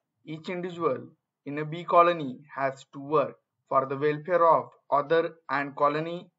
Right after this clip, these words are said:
which we term as division of labor. A bee colony consists of different type of caste or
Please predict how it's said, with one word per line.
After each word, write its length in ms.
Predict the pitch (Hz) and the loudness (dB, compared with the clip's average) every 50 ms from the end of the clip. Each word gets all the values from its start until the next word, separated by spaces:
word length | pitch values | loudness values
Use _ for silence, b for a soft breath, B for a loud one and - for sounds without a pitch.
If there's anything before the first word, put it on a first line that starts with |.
| _ | _
which 260 | _ 139 139 135 - 147 | _ -18 -18 -18 -14 -12
we 160 | 151 151 151 147 | -12 -12 -8 -2
term 260 | 180 175 175 170 175 170 _ - | 2 2 2 2 0 -4 _ -2
as 340 | 139 139 170 - 139 - - - 135 | 0 0 0 -2 -4 -10 -18 -20 -14
division 460 | 127 135 127 127 127 123 127 131 127 | -12 -10 -8 -8 -8 -8 -8 -6 -6
of 140 | 127 127 127 127 _ _ _ _ _ | -6 -6 -6 -8 _ _ _ _ _
labor. 460 | 127 123 - 120 - - - - - _ _ _ _ _ _ _ _ _ _ _ _ _ _ _ _ _ _ _ _ _ _ _ _ _ _ _ _ _ _ _ _ _ _ _ _ _ _ _ | -18 -16 -14 -14 -14 -14 -16 -16 -16 _ _ _ _ _ _ _ _ _ _ _ _ _ _ _ _ _ _ _ _ _ _ _ _ _ _ _ _ _ _ _ _ _ _ _ _ _ _ _
A 100 | 151 151 | -8 -6
bee 180 | 147 180 190 | -6 -8 2
colony 580 | 175 208 202 202 214 214 190 151 139 135 135 139 - _ _ _ _ _ _ _ | 8 10 10 10 10 6 -2 -4 -6 -6 -8 -10 -14 _ _ _ _ _ _ _
consists 520 | - 160 160 160 156 - 208 196 - - - | -2 -2 -2 -2 -4 -8 -12 -12 -4 2 6
of 440 | 190 151 131 131 135 - 147 139 135 | 6 6 6 6 2 -4 -12 -12 -10
different 480 | 147 160 156 - 170 170 175 175 160 | -10 -10 -10 -10 -8 -8 -8 -6 -4
type 240 | 156 139 135 135 135 | -2 -2 -2 -2 -2
of 220 | 147 147 147 - _ _ _ | -4 -4 -4 -8 _ _ _
caste 480 | - 143 123 110 - - - - - _ _ _ _ _ _ _ _ _ _ _ _ _ _ _ _ _ _ _ _ _ _ _ | 0 0 0 0 -4 -8 -18 -20 -20 _ _ _ _ _ _ _ _ _ _ _ _ _ _ _ _ _ _ _ _ _ _ _
or 340 | - 143 143 139 147 147 - | 2 4 6 6 4 2 -4